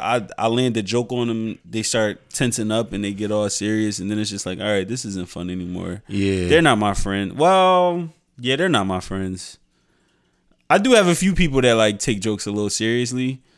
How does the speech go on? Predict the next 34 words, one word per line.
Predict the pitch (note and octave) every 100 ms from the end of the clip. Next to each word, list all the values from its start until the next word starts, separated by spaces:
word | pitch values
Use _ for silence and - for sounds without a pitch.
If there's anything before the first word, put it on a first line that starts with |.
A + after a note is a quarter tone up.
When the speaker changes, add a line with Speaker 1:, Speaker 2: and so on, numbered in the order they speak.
| _ _
Speaker 1:
Like, | A2+ B2
I | C3+
could, | C#3+ A2
I | A2+ C#3+
could | C3
give | B2 B2+
'em, | A#2
like, | G#2 F#2+
three | A#2 A#2
good | G#2+ A2 G2+
bars, | G#2+ A2 A2 G#2
and | G2+
then | G#2
after | G#2 G2+ F#2+
that, | G#2 G2
they | G2
get | G2+
a |
little | G2+ F#2+ G2
sensitive, | F#2+ F#2 F2+ F#2 F2+
and | F#2
then | F2+
it's | G2+ F#2
Speaker 2:
Right. | E2
Speaker 1:
like, | -
"All | F#2+ F#2+
right, | G2 -
cuz." | G2 - - - _ _ - _
Speaker 2:
Well, | G#2+ A2+ A#2 A2+ G#2+
Speaker 1:
But, | G2+ G#2 - _ _ _ _ _ -
Speaker 2:
I |
think | B2 A2 D3
Speaker 1:
yeah. | G2+
Speaker 2:
that, | B2 A#2 -